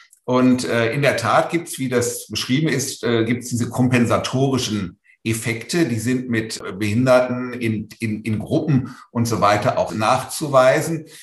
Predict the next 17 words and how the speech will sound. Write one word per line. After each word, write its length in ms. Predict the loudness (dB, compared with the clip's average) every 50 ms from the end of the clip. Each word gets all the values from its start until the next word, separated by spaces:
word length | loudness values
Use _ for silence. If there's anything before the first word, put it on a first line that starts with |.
| -20 -20 _
dass 220 | -14 -12 -10 -2 2
halt 180 | 2 2 2
Menschen 340 | 0 -2 -2 -2 -2 -4 -4
mit 180 | -4 -4 -2 0
Beeinträchtigungen 1400 | 0 2 2 2 0 -2 -2 -4 -4 -6 -6 -6 -8 -8 -6 -4 -2 -2 -2 -2 -2 -4 -6 -8 -12 -16 _ -20 -20 -20 -20 -20 _ _ -4
besonders 500 | 0 0 2 2 4 4 2 2 0 -4
viel 120 | -4 0
leisten 600 | 0 2 2 0 0 -4 -6 -6 -6 -6 -2 0
wollen, 640 | 2 4 4 6 6 4 4 2 -2 -4 -8 -12 -20 _ _ _ -6
sich 180 | -6 -6 -4 -4
besonders 640 | -6 -4 0 2 2 4 4 4 4 2 0 -2
viel 140 | 0 2 4
Mühe 400 | 4 4 4 4 4 2 2 0
geben, 640 | -2 0 2 4 4 4 2 0 -2 -4 -6 -8 -14 -20 -20 _ _ -8
äh, 160 | -4 -4 -2
besondere 1160 | -2 -2 -4 -4 -6 -6 -2 -2 0 2 2 4 4 4 4 4 4 6 6 6 6 4 2 0 0
Aufmerksamkeit 1080 | 0 0 0 0 0 0 0 0 0 2 2 2 0 0 -2 0 2 2 2 0 -4